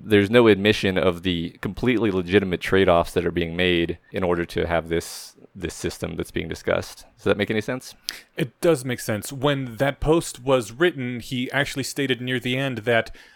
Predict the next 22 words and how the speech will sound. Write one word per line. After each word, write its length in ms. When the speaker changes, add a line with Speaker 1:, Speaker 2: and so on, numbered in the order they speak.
Speaker 2:
he 200
did 200
his 200
best 340
to 100
make 380
a 340
as 220
ambiguous 580
a 60
scenario 420
as 80
possible, 580
with, 300
for 260
exactly 460
the 140
reason 220
that 100
you 120
brought 220
up, 200